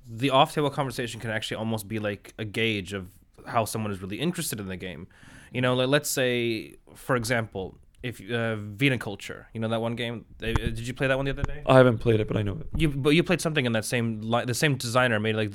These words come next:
Speaker 1: wine-based games. What, what was the other one you played? Do you remember? Okay, I don't remember. Anyways,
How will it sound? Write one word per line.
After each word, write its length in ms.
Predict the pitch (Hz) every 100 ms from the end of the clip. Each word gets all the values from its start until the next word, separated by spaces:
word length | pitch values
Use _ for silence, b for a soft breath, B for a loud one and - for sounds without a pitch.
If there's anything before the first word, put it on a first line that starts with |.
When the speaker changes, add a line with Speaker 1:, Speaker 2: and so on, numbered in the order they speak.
| 107
Speaker 1:
wine-based 680 | 110 113 117 113 104 107 -
games. 360 | 107 95 92 -
What, 100 | 120
what 100 | 131
was 80 | 139
the 60 | 143
other 100 | 131
one 160 | 107
you 80 | 104
played? 300 | - 98 92
Do 40 | 98
you 60 |
remember? 320 | 113 117 127 - b b b -
Okay, 140 | 117
I 60 | 104
don't 120 | 98
remember. 200 | 92 -
Anyways, 320 | 120 104